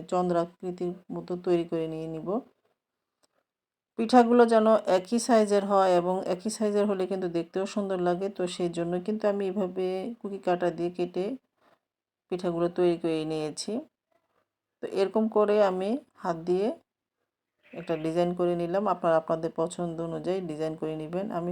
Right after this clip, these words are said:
সবগুলো পিঠা এইভাবেই তৈরি করে নিয়েছি। আর দেখতে পাচ্ছেন আমার এখানে দেড় কাপ চালের গুঁড়াতে অনেকগুলোই পিঠা হয়ে গিয়েছে। আপনারা যদি একটু বড় সাইজ করে তৈরি করেন সেক্ষেত্রে কিন্তু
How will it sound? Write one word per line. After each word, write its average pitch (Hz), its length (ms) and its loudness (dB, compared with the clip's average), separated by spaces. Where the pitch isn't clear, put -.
সবগুলো 190 380 -4
পিঠা 185 280 -4
এইভাবেই 175 460 0
তৈরি 180 200 2
করে 170 220 -2
নিয়েছি। 165 440 -8
আর 151 160 -2
দেখতে 165 220 -6
পাচ্ছেন 180 420 -2
আমার 170 340 0
এখানে 170 240 -6
দেড় 170 280 -2
কাপ 170 240 -4
চালের 170 280 0
গুঁড়াতে 165 320 -4
অনেকগুলোই 185 600 -2
পিঠা 196 260 -2
হয়ে 185 240 0
গিয়েছে। 160 380 -4
আপনারা 185 320 -2
যদি 180 160 -2
একটু 180 200 -6
বড় 165 240 0
সাইজ 196 240 -4
করে 190 180 -2
তৈরি 185 180 -2
করেন 185 280 0
সেক্ষেত্রে 180 580 -8
কিন্তু 175 220 -10